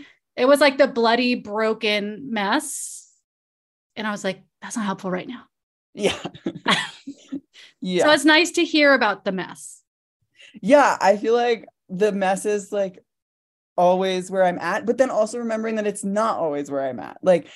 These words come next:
Speaker 2: I can be in the mess, and then, like, a week later, I'm doing okay. And, like, I can think about my mom fondly with, like, nice sparkles floating around.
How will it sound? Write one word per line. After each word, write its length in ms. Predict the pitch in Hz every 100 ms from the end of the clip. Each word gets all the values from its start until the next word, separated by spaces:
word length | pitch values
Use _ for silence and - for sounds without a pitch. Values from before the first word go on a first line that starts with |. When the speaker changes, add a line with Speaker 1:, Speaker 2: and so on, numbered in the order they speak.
| - _ -
Speaker 2:
I 140 | 196
can 220 | 202 214 170
be 340 | 196 226 185
in 100 | 196
the 80 | 196
mess, 360 | 185 180 208
and 220 | - 196 202
then, 260 | 202 202
like, 300 | 196 190 185
a 100 | -
week 300 | 190 208 214
later, 460 | 233 226 220 214 -
I'm 180 | 170 185
doing 240 | 190 202 208
okay. 640 | 202 202 196 190 190 185 _ _ -
And, 280 | 180 190 185
like, 300 | 180 175 - _ 165
I 160 | 180
can 160 | 180 185
think 140 | 180
about 220 | 175 180 165
my 120 | 180
mom 420 | 170 165 170 170
fondly 800 | - 165 160 151 160 160 160 - _
with, 240 | 165 160 -
like, 200 | 160 165
nice 360 | 160 156 156
sparkles 520 | - 156 151 151 143 143
floating 340 | 135 135 127
around. 500 | 117 50 50 50